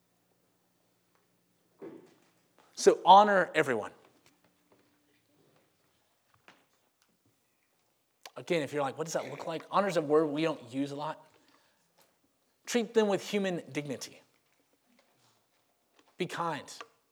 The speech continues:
Seek peace. Seek their welfare as far as it's in line with the good news of Jesus.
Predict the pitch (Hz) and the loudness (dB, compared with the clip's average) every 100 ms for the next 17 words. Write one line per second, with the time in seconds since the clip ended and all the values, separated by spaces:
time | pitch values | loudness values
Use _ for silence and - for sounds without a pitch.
0 | _ _ - - 180 - 165 107 - - | _ _ -14 -10 -10 -8 -8 -8 -12 -16
1 | - _ _ _ _ _ _ _ _ _ | -18 _ _ _ _ _ _ _ _ _
2 | - - 214 175 185 156 165 139 113 - | -16 -6 -2 4 6 6 2 0 -6 -8
3 | - - - - 147 135 165 156 156 151 | -12 -20 -20 -20 -16 -4 0 2 0 -6
4 | 147 135 135 139 123 127 120 131 127 113 | -8 -6 -4 -6 -8 -12 -12 -12 -12 -14
5 | 104 110 - - - | -18 -20 -20 -20 -20